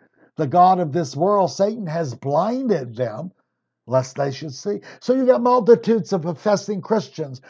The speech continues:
that are brilliant intellectuals, and they can quote scripture and everything, and they're not even saved. They don't even know the real truth, but they know certain things. But the Holy Spirit gives revelation and understanding.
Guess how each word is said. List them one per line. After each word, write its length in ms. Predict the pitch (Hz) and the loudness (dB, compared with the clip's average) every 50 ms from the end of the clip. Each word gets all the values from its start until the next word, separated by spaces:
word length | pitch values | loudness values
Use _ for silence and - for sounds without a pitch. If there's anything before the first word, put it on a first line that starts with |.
| - _ - | -20 _ -4
that 100 | 190 196 | 0 0
are 120 | 190 175 | 0 0
brilliant 480 | 131 143 190 214 220 208 190 185 175 185 | 0 0 2 2 2 2 2 0 0 -2
intellectuals, 800 | 190 175 - 190 185 185 190 190 - - - 151 139 127 - - - - - - | -4 -4 -4 -4 -2 -2 -2 -4 -6 -8 -10 -8 -8 -10 -12 -14 -20 -20 -10 -6
and 120 | 156 175 208 | -4 -2 0
they 100 | 226 233 | 0 0
can 120 | 196 190 | -2 -4
quote 320 | - - 190 196 196 190 - | -2 2 2 2 2 0 -6
scripture 680 | - - - 214 208 175 - - - 151 135 120 - - - | -10 -6 -4 -4 -4 -6 -10 -10 -6 -4 -4 -4 -6 -8 -10
and 120 | 139 160 185 | -6 -4 -2
everything, 360 | 196 196 196 190 190 180 180 | -2 -2 -2 -2 -2 -2 -2
and 100 | 175 180 | 0 0
they're 100 | 190 190 | 0 0
not 160 | 190 185 190 | 0 0 -2
even 120 | 190 175 | -2 -4
saved. 680 | 135 - - 185 185 190 190 135 - - _ _ _ _ _ _ _ _ _ _ _ _ _ - | -6 -8 -8 -8 -6 -6 -6 -6 -8 -12 _ _ _ _ _ _ _ _ _ _ _ _ _ -8
They 120 | 160 190 | -6 -4
don't 220 | 196 202 190 180 185 | -2 -2 -2 -2 -2
even 180 | 185 190 185 | -2 -2 -2
know 180 | 185 185 214 262 | -2 -2 -2 -2
the 140 | 226 220 165 | -2 -2 -2
real 220 | 131 127 120 110 | -2 -4 -6 -8
truth, 420 | - - - 143 131 107 92 - - _ _ _ _ _ - | -10 -14 -10 -8 -8 -8 -8 -12 -18 _ _ _ _ _ -10
but 160 | 143 139 131 | -10 -8 -4
they 160 | 180 185 214 | -4 -4 -2
know 240 | 220 208 202 208 214 | -2 -2 0 0 -2
certain 380 | 175 131 - 208 196 - 165 151 | -2 -2 -2 -2 -2 -4 -6 -8
things. 640 | 196 196 226 254 220 123 85 - - - - - _ _ _ _ _ _ _ _ _ _ _ _ _ _ _ _ _ _ _ _ _ - | -6 -6 -6 -6 -8 -10 -12 -16 -20 -20 -20 -20 _ _ _ _ _ _ _ _ _ _ _ _ _ _ _ _ _ _ _ _ _ -6
But 160 | 143 147 131 | -6 -4 -2
the 120 | 170 156 | 0 2
Holy 280 | 156 180 190 185 185 175 | 2 2 2 2 0 -2
Spirit 560 | 131 - - - 254 262 240 196 143 123 123 | -4 -6 -6 -4 -2 0 0 0 -2 -6 -6
gives 240 | 123 151 135 123 113 | -6 -6 -6 -6 -4
revelation 880 | 117 143 139 135 127 139 139 139 139 143 131 131 - - 139 135 131 131 - _ _ - | -2 0 0 0 0 -2 -2 -2 -4 -6 -8 -8 -10 -10 -10 -10 -10 -12 -14 _ _ -12
and 120 | 135 127 | -8 -6
understanding. 960 | - 147 143 135 135 127 127 - - 170 185 190 180 156 123 98 98 90 | -4 -4 -4 -4 -6 -8 -10 -8 -6 -4 -4 -4 -4 -6 -6 -8 -14 -16